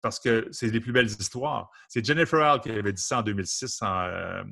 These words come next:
à Turin lors de sa médaille d'or. Elle a dit, « Quand j'ai pris mon, euh, la, quand, quand je suis parti au départ, je n'avais aucun regret. Je savais que j'avais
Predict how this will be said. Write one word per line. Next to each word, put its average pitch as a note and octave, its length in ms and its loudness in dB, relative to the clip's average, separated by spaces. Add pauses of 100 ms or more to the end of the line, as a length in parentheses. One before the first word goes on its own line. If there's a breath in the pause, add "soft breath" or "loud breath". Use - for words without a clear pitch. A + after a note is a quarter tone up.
(120)
à G#2 100 -6
Turin A#2 300 -4
lors G#2+ 140 0
de F#2+ 60 -6
sa G#2 140 -6
médaille G2 300 -2
d'or. G#2+ 320 0 (480 loud breath)
Elle A2 100 -2
a G#2+ 60 0
dit, « G#2 140 -8 (120)
Quand E3 120 4
j'ai D3 120 2
pris D3 200 -2
mon, B2 300 0
euh, A2 300 2
la, A2 140 2 (280)
quand, D3 260 -2
quand D3+ 140 -2
je - 80 -6
suis - 120 -16
parti B2+ 260 -2
au D3 80 2
départ, A#2 520 2 (180)
je G2+ 100 -12
n'avais G#2+ 300 -2 (140)
aucun C3 760 -2
regret. F2+ 460 -12 (420)
Je - 140 -8
savais B2+ 400 0
que A2 60 -6
j'avais F#2+ 360 -4